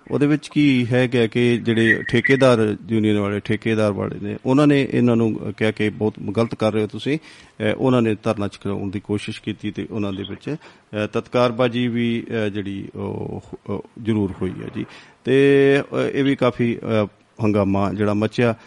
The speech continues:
ਤੇ ਜਿਹੜਾ ਉੱਥੇ ਮੁੱਖ, ਅਹ, ਦੋਸ਼ੀ ਜਿਹੜਾ ਹੈਗਾ ਜੀ ਤੇਲੂ ਰਾਮ ਨੂੰ,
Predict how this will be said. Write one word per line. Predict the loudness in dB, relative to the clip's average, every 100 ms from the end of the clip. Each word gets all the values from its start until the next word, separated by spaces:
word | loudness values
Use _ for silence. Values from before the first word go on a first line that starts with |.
| -20 -4
ਤੇ | 0
ਜਿਹੜਾ | 4 4
ਉੱਥੇ | 4 2
ਮੁੱਖ, | 0 -2 -2
ਅਹ, | 2 2
ਦੋਸ਼ੀ | 2 0 0 0
ਜਿਹੜਾ | 2 2
ਹੈਗਾ | 2 0 0
ਜੀ | -2
ਤੇਲੂ | 0 0 2
ਰਾਮ | 4 4
ਨੂੰ, | 2 2 0